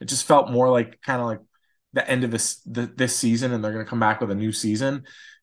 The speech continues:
Um, but they're not. It's over. So, I, you know, I'm still digesting it, Magnum Mills. Overall, I thought it was a great, uh, episode of television. It, it, the, again, there's,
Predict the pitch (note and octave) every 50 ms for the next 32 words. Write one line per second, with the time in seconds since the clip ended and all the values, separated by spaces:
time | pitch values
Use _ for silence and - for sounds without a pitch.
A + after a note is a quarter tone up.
0 | _ _ - A#2 A2+ A2 A2 G#2+ G#2+ G#2+ G#2+ C3+ B2+ A#2+ - - - - B2+ C3
1 | D3+ D#3+ C#3+ G2+ D#2+ - - - A#2 - D3 C#3 C#3 B2 G2 F#2 F#2+ - - D#3
2 | C#3 C3 C3 B2+ - - F2 - - F3 E3+ E3 D3+ D3 D3 D3 D3 - _ _
3 | _ _ _ _ _ _ _ _ _ _ - D3+ - - A#3+ G#3+ G3 G3 F3+ C3
4 | A2+ C3+ C3+ C3 - D#3+ D3 C#3+ B2+ B2 C3+ C3+ C3 C3+ C3 C3 C3 C3 B2+ B2
5 | - D#3 E3+ E3+ E3 E3+ C#3+ C3+ C3 C3 C3 B2+ - - B2 - C3+ B2+ C3 B2+
6 | B2+ A#2+ A#2 A#2+ A2+ G#2 - A2+ A#2 A#2+ B2 B2 B2 A#2+ - _ _ _ _ -
7 | G#2+ G#2 G2 G2+ G2+ - C3 B2 - C3 A#2 C#3 B2+ A#2 A2 G#2+ - G#2+ G2+ G#2
8 | G2+ F#2+ G2+ F#2+ G2 G#2 G2+ G2 G2+ G2+ - - - - - - - - _ -
9 | A#2 A2+ - A#2+ A2+ G2+ G#2+ A#2 G2+ F#2+ F#2+ G2 G2+ G2 G2+